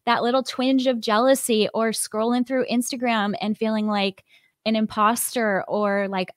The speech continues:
"Oh man, I gotta get hustling 'cause so-and-so is doing this amazing thing over there." I mean, that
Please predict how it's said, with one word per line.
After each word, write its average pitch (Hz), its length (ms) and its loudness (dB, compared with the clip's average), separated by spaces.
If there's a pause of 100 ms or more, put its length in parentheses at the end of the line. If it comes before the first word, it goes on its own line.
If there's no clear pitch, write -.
"Oh 208 140 -2
man, 196 260 0
I 208 80 0
gotta 208 180 2
get 190 240 -2
hustling 202 560 0
'cause 202 220 -6
so-and-so 208 560 -2
is 190 180 -4
doing 202 220 -2
this 208 180 -4
amazing 202 420 -2
thing 208 220 -4
over 190 160 -6
there." 220 260 -2 (340)
I - 40 -6
mean, 240 280 2
that 240 240 2